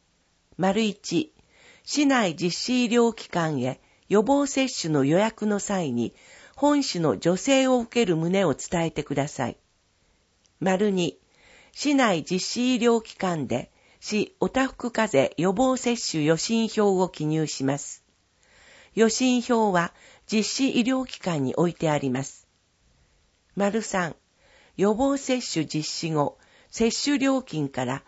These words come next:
三千円を差し引いた額を医療機関窓口にお支払いください。持ち物、母子健康手帳、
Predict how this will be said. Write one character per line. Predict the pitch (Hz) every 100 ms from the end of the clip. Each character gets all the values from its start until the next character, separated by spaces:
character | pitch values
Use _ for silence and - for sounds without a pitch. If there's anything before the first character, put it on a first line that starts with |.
| _ _
三 | - 247 262
千 | 240 247 240
円 | 233 226 214
を |
差 | 208 196
し | - 240
引 | 247 220
い |
た | 151 139
額 | 160 - 113
を | 113 - - - -
医 | 202 208
療 | 254 269
機 | - -
関 | 185 156 143
窓 | 175 233
口 | 254 - 135
に | 123
お | 135
支 | - 185
払 | 185 170
い | 156
く | 156
だ | 143
さ | 147 143
い。 | 120 - _ _ _ _ _ _ _ _ -
持 | 220
ち | 226
物、 | 269 196 123 - - _ _ _ _
母 | - 285
子 | -
健 | - 214 208
康 | 196 185
手 | - 160
帳、 | - 117